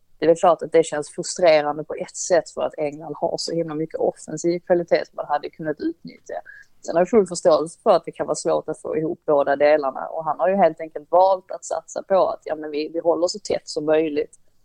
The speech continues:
så går vi säkert så, så kommer vi gå så långt som möjligt på det sättet också. Men någonstans så, ja, jag vet inte, jag tyckte det kändes som att även om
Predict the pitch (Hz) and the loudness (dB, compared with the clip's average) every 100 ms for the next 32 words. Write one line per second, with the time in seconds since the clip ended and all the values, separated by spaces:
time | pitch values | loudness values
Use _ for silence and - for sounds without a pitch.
0 | _ 180 165 143 139 160 165 151 135 - | _ -6 2 2 2 0 -2 -2 -6 -6
1 | 131 127 - 175 185 175 165 135 - 185 | -4 -4 -4 -4 0 0 2 0 0 0
2 | 160 - 147 147 139 - _ _ - 165 | 0 -4 -2 0 -2 -6 _ _ 0 2
3 | 139 - 156 160 190 170 - 92 - - | 0 0 -4 0 0 0 -4 -10 -12 -20
4 | - - - _ _ _ - 185 175 147 | -20 -20 -20 _ _ _ -6 0 2 2
5 | 147 - 175 160 156 143 - _ _ _ | 2 4 2 4 4 4 2 _ _ _
6 | _ _ - - 190 185 170 180 175 165 | _ _ -8 2 4 4 2 -4 -4 -2
7 | 175 247 - 175 185 180 165 160 160 156 | -2 -4 -4 -4 -2 0 0 0 -4 -4
8 | - 180 170 165 160 156 | 0 2 4 2 0 -2